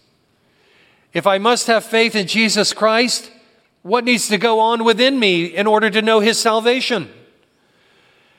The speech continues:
Maybe this will help. Three components of saving faith. One, you have to have knowledge of what God has done through Christ.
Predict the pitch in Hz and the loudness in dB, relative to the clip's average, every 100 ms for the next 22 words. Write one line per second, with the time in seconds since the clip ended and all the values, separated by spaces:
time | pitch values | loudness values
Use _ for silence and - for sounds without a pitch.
0 | _ _ _ - 214 214 196 - 180 135 | _ _ _ -2 -2 0 0 2 2 2
1 | 143 113 - - _ _ _ _ _ _ | 0 0 -6 -20 _ _ _ _ _ _
2 | _ _ _ _ _ _ _ _ _ - | _ _ _ _ _ _ _ _ _ -10
3 | 196 214 190 156 175 165 156 - 165 147 | -2 0 0 -2 0 0 0 -2 0 0
4 | 131 - - - 160 135 127 - 127 107 | -2 -14 -12 -4 -2 -2 -6 -6 -6 -8
5 | - _ _ _ 160 180 190 196 165 - | -16 _ _ _ 0 2 2 -2 -10 -16
6 | _ _ _ _ _ _ _ - 202 196 | _ _ _ _ _ _ _ -2 -2 0
7 | 185 160 175 180 190 165 139 151 143 165 | -4 -2 2 2 2 0 -2 -4 -2 0
8 | 175 160 160 - 165 165 165 190 185 143 | 0 0 0 -2 -4 -4 -4 -2 -2 -2
9 | - - | -6 -8